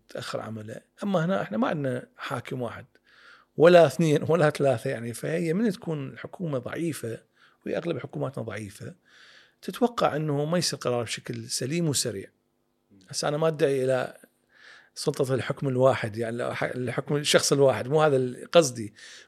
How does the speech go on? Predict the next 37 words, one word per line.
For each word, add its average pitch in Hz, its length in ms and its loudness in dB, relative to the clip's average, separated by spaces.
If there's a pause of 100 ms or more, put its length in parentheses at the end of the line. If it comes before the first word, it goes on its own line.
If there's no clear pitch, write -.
بس - 120 0
قصدي 185 280 2
أكو 180 180 -2
دول 165 400 8
عدة 175 80 -2
تجارب 165 540 0
مثلنا، 127 460 -6
هم 156 60 -6
معتمدة 139 360 -2
على 117 80 -4
النفط، 110 500 -6
هم 127 140 -10
عندها 117 180 -8
بطالة 117 360 -6
هواية. 107 520 -12 (680)
وحشة - 300 -2
بمنطقتنا 143 840 0 (100)
وقدرت 170 400 -4
تسوي 180 360 -2
بعض 143 180 0
التغييرات. 120 540 -4
إحنا 185 240 -6
مع 160 220 -6
الأسف 175 400 -6
ما 185 320 -4
أتوقع - 680 -6 (480)
بخلال 147 340 -2
خمس 139 280 -6
سنين 143 260 -6
أكو - 160 -12
فد 123 180 -10
إصلاح 113 520 -6
بالأفق. 107 540 -12 (420)
فربما 135 600 -6
يحتاج 113 440 -8
وقت - 240 -12
أكثر، 143 440 -4